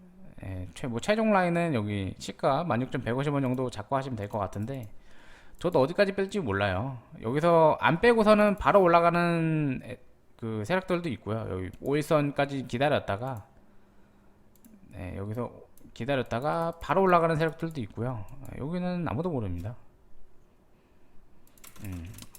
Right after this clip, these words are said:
그러고 기존에 제가 들고 있던 그 시멘트 종목하고는 다르게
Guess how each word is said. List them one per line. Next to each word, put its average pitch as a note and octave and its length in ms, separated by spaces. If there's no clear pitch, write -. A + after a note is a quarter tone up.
그러고 F#3+ 1000
기존에 B2+ 300
제가 A#2 160
들고 F3+ 320
있던 F3 600
그 A#2+ 100
시멘트 F3+ 340
종목하고는 D#3 460
다르게 G#2+ 540